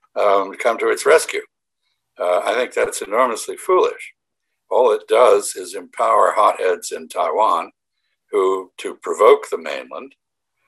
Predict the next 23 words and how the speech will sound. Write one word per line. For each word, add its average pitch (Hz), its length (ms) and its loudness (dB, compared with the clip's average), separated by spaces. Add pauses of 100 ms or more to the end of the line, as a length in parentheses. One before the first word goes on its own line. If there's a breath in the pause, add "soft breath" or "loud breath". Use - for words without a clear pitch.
(140)
and 127 160 0
it - 180 2
makes 113 300 -2
it - 140 -12
clear 107 260 2
to 98 100 0
the 87 60 -4
mainland 85 540 -6
that 101 200 -2
the 104 60 -10
United 95 320 -8
States - 420 -6
is 87 140 -16
an 98 80 -16
out-and-out 98 720 -6
enemy 131 400 -10 (640)
of, 95 320 0 (120)
uh, 98 200 -2
China's 95 500 -2
sovereignty 98 640 -2
and 87 160 -12
territorial 87 600 -2
integrity. 147 600 -4